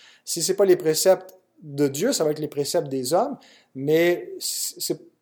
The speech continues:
non seulement c'est qu'ils sont inutiles pour nous acquérir une vraie justice, mais c'est qu'ils nous sont nuisibles, parce qu'ils nous amènent souvent à abolir et à rejeter les vraies bonnes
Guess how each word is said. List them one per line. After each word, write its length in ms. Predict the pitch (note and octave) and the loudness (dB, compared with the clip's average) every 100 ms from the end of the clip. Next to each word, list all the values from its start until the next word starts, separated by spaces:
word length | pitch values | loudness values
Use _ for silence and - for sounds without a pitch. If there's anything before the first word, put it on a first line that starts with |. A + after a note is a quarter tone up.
| - | -16
non 380 | F#3+ D#3 G#3+ | -10 4 6
seulement 400 | C#4 G#3 G#3 A#3+ G#3+ | 6 6 6 4 2
c'est 160 | - | -2
qu'ils 160 | F3 D#3+ | -4 -4
sont 220 | - G3 | 0 2
inutiles 640 | F#3 E3+ D#3+ - G#3 G#3+ D#3 | 2 0 -2 2 6 6 6
pour 220 | D#3 D#3 | 4 4
nous 160 | D3+ D3 | 4 0
acquérir 380 | D3 E3+ G3 | 0 2 2
une 120 | D3+ C#3+ | 2 0
vraie 300 | D3 E3 E3 | 2 4 2
justice, 500 | C#3 - - C#4 F3+ | 0 -4 -4 -6 -6
mais 80 | |
c'est 140 | E3+ F3+ | -6 -4
qu'ils 140 | F#3+ | -2
nous 100 | F3 | -2
sont 220 | E3+ F#3 | 0 0
nuisibles, 720 | F3 F3 F#3+ F3+ A#3+ B3 C3+ - _ _ _ - - - | 0 -2 -2 -2 -2 -4 -6 -10 _ _ _ -20 -20 -4
parce 180 | D#3 - | -2 0
qu'ils 140 | F3 | -2
nous 180 | E3+ D#3 | 0 4
amènent 340 | D#3+ E3+ G#3+ | 4 4 0
souvent 420 | G#3+ E3+ D#3 G3 A3 - - - | 0 0 2 2 0 -6 -18 -2
à 340 | D3+ E3 E3+ | 2 2 4
abolir 720 | E3+ D#3 E3 G3+ A3+ D3+ A#2+ _ _ _ - - | 4 6 4 4 -2 -6 -10 _ _ _ -16 -4
et 280 | D3 D3 D3+ | 0 2 0
à 180 | C#3+ C3+ | -4 0
rejeter 460 | C#3+ F3 - A3+ | 4 4 2 0
les 140 | A#3 E3 | 2 4
vraies 200 | D3 E3+ | 4 4
bonnes 220 | D#3 D3 | 4 2